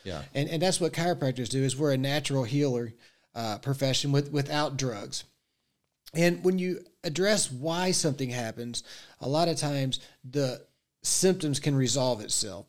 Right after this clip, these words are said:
Speaker 2: Fir-, first, you address why is this happening and remove that problem and, and remove that interference. And that allows the body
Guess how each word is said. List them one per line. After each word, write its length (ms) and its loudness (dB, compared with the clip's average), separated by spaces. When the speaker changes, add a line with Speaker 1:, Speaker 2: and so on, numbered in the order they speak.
Speaker 2:
Fir-, 260 2
first, 340 2
you 100 4
address 380 0
why 280 4
is 140 4
this 140 0
happening 560 -4
and 160 -2
remove 680 2
that 320 -2
problem 560 -2
and, 280 -2
and 160 -2
remove 280 6
that 160 4
interference. 560 0
And 100 -2
that 140 4
allows 300 0
the 100 -4
body 380 -2